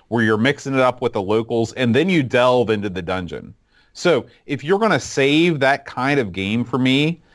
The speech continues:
what you need to have is some sort of intermission, some sort of breathing period, some sort of Rivendell where you can escape sort of, you know, the, the high intensity action of the dungeon, where you can go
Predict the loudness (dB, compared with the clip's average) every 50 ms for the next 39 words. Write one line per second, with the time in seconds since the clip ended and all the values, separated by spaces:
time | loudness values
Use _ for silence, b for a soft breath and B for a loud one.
0 | b b b b _ -2 0 0 0 2 0 2 2 2 2 0 0 -2 0 0
1 | 2 2 2 2 0 -4 -6 -4 -2 -2 -2 -2 0 0 0 0 0 -4 -6 -8
2 | -4 0 0 2 2 2 0 0 -2 -4 -8 -12 -12 -14 -8 -4 -2 -2 -2 0
3 | 0 2 2 2 2 0 -4 -8 -6 -4 -2 -2 0 0 -2 -2 -2 -2 -2 -2
4 | -2 -2 -2 0 0 2 2 2 0 0 0 0 2 2 2 2 0 -2 -2 -4
5 | -4 -2 -4 -6 -8 -12 b b b b b b b -6 -2 0 2 2 2 2
6 | 0 0 0 0 2 0 0 -2 -8 -2 2 2 4 4 2 0 -4 -14 _ -10
7 | -2 0 2 2 2 2 2 2 2 2 2 0 0 0 0 -2 -2 -4 -4 -2
8 | -2 -2 -4 -6 -4 -2 -2 -2 0 2 2 2 4 2 2 0 -2 -4 -4 -4
9 | -4 -2 -4 -4 -4 -2 -2 -2 -2 -2 0 0 0 0 -2 -6 -8 -8 -8 -8
10 | -6 -6 -4 -4 -2 -2 0 0 2 2 0 0 0 0 0 -2 -4 B B B
11 | B B B -2 0 2 2 2 2 2 2 2 2 4 4 4 4 4 2 0
12 | -2